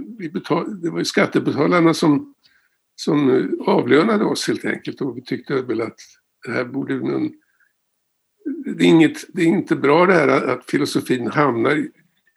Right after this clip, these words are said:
i specialisttidskrifter som ingen människa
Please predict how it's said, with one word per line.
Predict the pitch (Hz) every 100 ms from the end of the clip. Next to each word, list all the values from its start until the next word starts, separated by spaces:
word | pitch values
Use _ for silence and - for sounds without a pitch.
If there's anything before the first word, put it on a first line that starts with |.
| _ _
i | 156
specialisttidskrifter | - 131 - 165 156 139 - - - - _ - 135 - 156 147 160
som | 175 165
ingen | 135 127
människa | 139 120 - 135